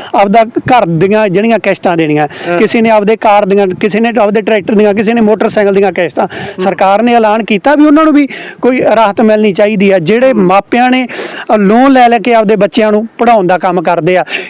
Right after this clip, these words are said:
Speaker 1: ਕਿਉਂ ਨਹੀਂ ਆ? ਜਿਨ੍ਹਾਂ ਦੇ ਬੈਗ ਰੁੜ ਗਏ, ਜਿਨ੍ਹਾਂ ਦੀਆਂ ਕਿਤਾਬਾਂ ਰੁੜ ਗਈਆਂ,
Speaker 2: ਕਿਤਾਬਾਂ ਵੀ ਗਈਆਂ।
Speaker 1: ਉਹਨਾਂ ਬੱਚਿਆਂ ਦੇ ਲਈ ਕੀ ਰਾਹਤ ਦਾ ਐਲਾਨ ਕੀਤਾ? ਉਹ ਰਾਹਤ ਦੇ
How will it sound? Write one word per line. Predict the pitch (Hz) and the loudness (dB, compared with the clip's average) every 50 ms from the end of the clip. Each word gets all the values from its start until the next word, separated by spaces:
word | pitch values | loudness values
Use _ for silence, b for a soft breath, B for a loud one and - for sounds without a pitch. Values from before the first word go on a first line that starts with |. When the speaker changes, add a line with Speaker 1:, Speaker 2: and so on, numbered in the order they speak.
| B | B
Speaker 1:
ਕਿਉਂ | - 247 277 302 294 | -2 0 2 2 2
ਨਹੀਂ | 294 262 240 | 2 2 2
ਆ? | |
ਜਿਨ੍ਹਾਂ | 208 185 262 269 285 285 | 2 2 2 2 2 2
ਦੇ | 254 277 262 | 2 2 2
ਬੈਗ | 196 180 202 214 226 254 240 | 2 4 4 4 4 4 4
ਰੁੜ | 202 190 208 214 | 2 2 2 2
ਗਏ, | 196 208 | 0 0
ਜਿਨ੍ਹਾਂ | 190 233 254 269 277 254 | 2 2 2 2 2 2
ਦੀਆਂ | 269 269 262 | 2 2 0
ਕਿਤਾਬਾਂ | 247 254 214 247 240 208 233 247 208 | 0 0 0 0 2 2 2 2 2
ਰੁੜ | 175 190 202 | 0 0 0
ਗਈਆਂ, | 190 196 196 170 151 | 0 0 0 0 -2
Speaker 2:
ਕਿਤਾਬਾਂ | 156 151 147 151 143 | -6 -6 -6 -6 -6
ਵੀ | 139 | -8
ਗਈਆਂ। | 139 - 233 | -6 -2 0
Speaker 1:
ਉਹਨਾਂ | 269 277 294 294 | 0 2 2 2
ਬੱਚਿਆਂ | 233 240 226 - - 262 269 | 2 0 0 0 0 0 2
ਦੇ | 262 277 277 | 2 2 2
ਲਈ | 269 269 | 0 0
ਕੀ | - 269 262 269 | 2 2 2 4
ਰਾਹਤ | 247 220 214 214 196 | 4 4 2 2 2
ਦਾ | 214 | 2
ਐਲਾਨ | 202 190 190 180 175 165 | 2 2 2 0 -2 -2
ਕੀਤਾ? | 151 170 151 - | -2 -2 0 0
ਉਹ | 262 415 403 320 320 | 0 2 2 2 2
ਰਾਹਤ | 254 240 226 190 202 262 214 | 2 2 2 2 0 0 2
ਦੇ | 208 262 247 | 2 2 0